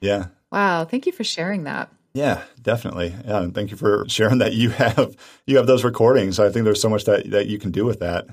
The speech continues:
Speaker 2: Yeah, they're all in another language, so that's one barrier,
Speaker 1: Oh,
Speaker 2: but
Speaker 1: wow.
Speaker 2: <laughs> we're gonna have to bridge that somehow. <laughs>
Speaker 1: You know what? I keep thinking about all this content that we're putting out. How do we translate that to other languages? 'Cause it's such valuable <laughs> content.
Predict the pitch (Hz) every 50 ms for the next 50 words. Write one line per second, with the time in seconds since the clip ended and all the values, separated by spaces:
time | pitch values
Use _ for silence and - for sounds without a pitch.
0 | - _ _ _ _ 196 175 170 170 165 165 175 214 - - 240 262 294 285 269
1 | 262 226 226 226 220 214 202 165 180 175 180 180 156 160 160 156 156 - - -
2 | - 190 185 196 196 208 - - - 208 185 180 185 180 165 - 147 - 117 131
3 | 156 156 113 95 92 95 104 117 127 117 87 87 - 247 - - 294 294 - -
4 | - - 392 403 - - 311 - - 240 233 226 214 208 175 175 - - 165 -
5 | 170 - _ - 175 160 165 - - 160 147 147 - - - 151 175 175 165 151
6 | 156 156 175 - _ 262 294 - 123 135 135 120 120 120 113 113 120 120 - 165
7 | 151 - 131 127 123 117 107 95 104 101 101 101 92 - - 110 113 123 123 131
8 | 107 - - - - - 107 110 110 - 131 127 - 95 107 95 104 101 - -
9 | 113 107 101 98 95 98 104 120 131 - - _ - - 113 113 123 127 120 117
10 | 113 107 107 - - - - - 107 110 113 110 110 101 95 95 107 98 98 -
11 | - - 107 107 98 92 95 92 104 107 98 92 - - - - - 127 117 107
12 | 107 - 131 - - - 107 104 110 120 - 107 101 101 - - 117 117 127 123
13 | - - - 127 104 - -